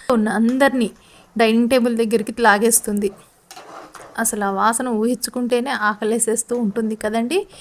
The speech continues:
ఈ వంటకం అంతేకాదు, కేవలం పదిహేను, ఇరవై నిమిషాల్లోనే రెడీ అవుతుంది. ప్రీ ప్లాన్ ఏం అక్కర్లేదు, పెసరపప్పు ఉంటే చాలు.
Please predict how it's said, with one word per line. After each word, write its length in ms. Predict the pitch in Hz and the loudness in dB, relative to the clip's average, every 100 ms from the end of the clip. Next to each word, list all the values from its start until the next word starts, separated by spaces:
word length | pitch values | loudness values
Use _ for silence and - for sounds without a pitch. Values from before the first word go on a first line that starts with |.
| - _ 277 | -20 _ -4
ఈ 160 | 262 | 0
వంటకం 440 | 233 214 233 233 202 | 0 0 0 0 0
అంతేకాదు, 600 | 196 185 220 214 185 190 | 0 0 0 2 0 -2
కేవలం 600 | - 202 196 208 233 233 | -4 0 2 2 -2 -2
పదిహేను, 680 | 185 185 190 220 220 220 220 233 | -4 -4 -4 -2 0 -2 -4 -4
ఇరవై 320 | 233 233 214 | 0 0 0
నిమిషాల్లోనే 720 | 214 208 226 196 208 214 320 | -2 -2 0 0 0 0 2
రెడీ 240 | 254 233 | 2 2
అవుతుంది. 440 | 220 208 196 190 - - - | 2 0 -2 -2 -4 -16 -6
ప్రీ 180 | 254 220 | 0 0
ప్లాన్ 320 | 208 208 214 | 2 2 2
ఏం 340 | 208 208 214 240 | 0 0 0 -2
అక్కర్లేదు, 520 | 226 202 196 202 196 - _ _ - _ 226 | -2 -4 -2 -4 -6 -16 _ _ -20 _ -2
పెసరపప్పు 600 | 202 - - 214 208 190 233 | 0 0 -2 -4 -4 -4 -2
ఉంటే 320 | 202 226 311 220 | 0 0 0 2
చాలు. 280 | 180 190 | 0 -2